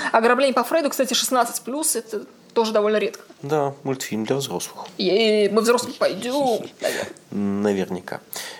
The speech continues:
Speaker 2: И... Что
Speaker 1: Осталось
Speaker 2: последнее?
Speaker 1: двадцать седьмое апреля.
Speaker 2: Да, некое большое путешествие выходит двадцать седьмого апреля.
Speaker 1: Российское.
Speaker 2: А, это российское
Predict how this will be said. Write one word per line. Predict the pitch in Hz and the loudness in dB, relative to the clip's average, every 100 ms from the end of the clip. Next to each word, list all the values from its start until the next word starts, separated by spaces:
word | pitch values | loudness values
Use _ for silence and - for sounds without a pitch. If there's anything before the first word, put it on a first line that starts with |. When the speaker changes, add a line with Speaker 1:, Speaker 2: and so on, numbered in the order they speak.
| - - - | -20 -20 -8
Speaker 2:
И... | 143 190 214 220 - - - - - - | -4 -2 0 -2 -6 -20 -20 -20 -20 -12
Что | - 226 | -2 2
Speaker 1:
Осталось | - 302 330 | 4 4 4
Speaker 2:
последнее? | |
Speaker 1:
двадцать | 277 302 | 4 2
седьмое | 254 262 226 | 4 4 4
апреля. | 208 240 214 226 190 - - - - - - - - - - - | 2 2 2 2 0 -4 -20 -20 -20 -20 -20 -18 -18 -18 -20 -6
Speaker 2:
Да, | 117 135 135 131 131 127 - - | 2 6 6 4 0 -10 -16 -10
некое | - 110 110 107 107 110 113 - 107 | -8 -6 -8 -8 -4 0 0 2 0
большое | 104 107 104 110 - 135 113 | 0 0 2 4 2 4 4
путешествие | 101 113 - 120 - 143 107 - - 92 | 2 -6 -2 0 2 4 4 2 0 -2
выходит | 92 95 - 80 92 | -2 -4 -2 -2 0
двадцать | 90 - | 2 2
седьмого | 98 92 92 | 2 0 2
апреля. | 98 - 117 151 180 175 180 - - - | 0 0 2 4 4 4 2 -8 -12 -2
Speaker 1:
Российское. | - 214 - - - - 214 - - - - - | 0 0 -2 -2 -4 -4 -10 -14 -18 -20 -12 2
Speaker 2:
А, | 107 98 | 2 2
это | - - 104 | -4 -6 -4
российское | 101 101 - - - 131 120 101 - - - - | -2 -2 0 0 -2 -4 -2 0 0 -2 -4 -4